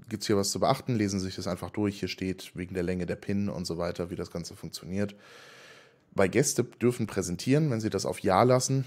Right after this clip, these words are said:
dann können Ihre Studis auch ihren Bildschirm über-, übertragen oder Dateien anzeigen. Das ist vor allem dann sinnvoll, wenn Sie das hier wie ein Seminar oder wie ein Praktikum laufen lassen,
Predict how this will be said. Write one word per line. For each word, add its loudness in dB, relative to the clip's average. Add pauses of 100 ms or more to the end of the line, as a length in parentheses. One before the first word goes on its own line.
dann 0
können 2
Ihre -4
Studis 0
auch 0
ihren -8
Bildschirm 2
über-, 2
übertragen 0
oder -2
Dateien -2
anzeigen. 0 (360)
Das -2
ist -4
vor -4
allem 0
dann 2
sinnvoll, 0
wenn -2
Sie -2
das -4
hier -6
wie -6
ein -6
Seminar 0
oder -2
wie -8
ein -8
Praktikum -4
laufen 0
lassen, -4